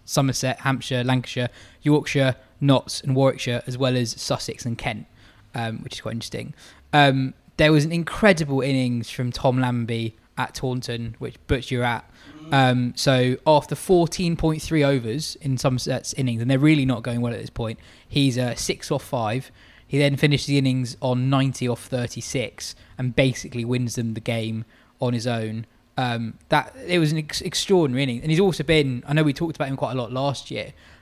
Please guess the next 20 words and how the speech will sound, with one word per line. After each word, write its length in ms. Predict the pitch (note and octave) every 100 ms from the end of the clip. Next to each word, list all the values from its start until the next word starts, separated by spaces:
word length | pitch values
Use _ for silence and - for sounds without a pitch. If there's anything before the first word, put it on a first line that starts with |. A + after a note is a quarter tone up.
| _
um, 360 | C3+ B2+ A#2+ A#2
but 120 | -
he's, 200 | C3 C3+ B2+
he's 180 | C#3+
been 360 | B2 C#3+ C3 C3+
out 180 | - D3
of 140 | - A#2+
nick. 260 | C#3+ -
He 160 | - C3+
wasn't 240 | C#3+ C3
in 140 | C#3+ C#3
the 60 |
Somerset 440 | - C3+ A#2+ C3+ -
side 280 | C#3 C3
at 60 | A#2
the 60 | A#2+
start 260 | C#3+ B2+
of 80 | A#2
the 60 | -
tournament. 440 | B2+ B2 A#2+ A#2+